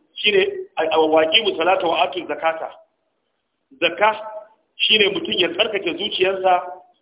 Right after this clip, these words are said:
daga yaɗa sirrin na ya je ya tuba. Kuma sun kore maganar zakka, su ba sa ba da zakka. Kaga yadda da wannan kafirci ne, domin haƙiƙaninsa ƙaryatawa ne haisu la wajaha la,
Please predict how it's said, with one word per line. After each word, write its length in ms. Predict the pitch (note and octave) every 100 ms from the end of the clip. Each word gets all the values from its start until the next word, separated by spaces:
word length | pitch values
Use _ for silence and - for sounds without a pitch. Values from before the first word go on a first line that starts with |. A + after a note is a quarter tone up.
| _
daga 180 | D#3 D3+
yaɗa 400 | D#3+ F#3+ - F3
sirrin 260 | G3+ G3 E3+
na 60 | F3+
ya 100 | E3
je 120 | F3
ya 160 | D#3 D#3
tuba. 260 | C#3+ C3+ - - _ _ _ - _ _ _ _
Kuma 180 | F3+ F#3+ G3
sun 140 | A#3+
kore 260 | A#3+ B3 F#3+
maganar 320 | E3 F#3+ D#3+
zakka, 280 | C#3 - E3
su 60 | G3
ba 120 | G#3+ G#3
sa 80 |
ba 120 | E3 E3
da 120 | C#3
zakka. 260 | C3 C3+ B2+ - _ _ _ _ _ _ _ _ _ _ _
Kaga 200 | D#3 F3+
yadda 340 | E3+ E3 G3+
da 80 | G3
wannan 240 | F#3 F#3+ E3+
kafirci 440 | F3+ F#3 G3+ F3
ne, 140 | F3+ G#3 - - _ _ _ -
domin 220 | D#3+ G#3
haƙiƙaninsa 840 | E3+ - C4 G3+ G#3 A3+ G#3+ G3+ - - - -
ƙaryatawa 600 | G3+ G#3+ F#3 G3+ F#3+ F#3+ G3
ne 100 | F3
haisu 340 | G3 G#3+ F#3+
la 160 | F3 F3
wajaha 300 | F3 F3+ D3+
la, 240 | D3+ -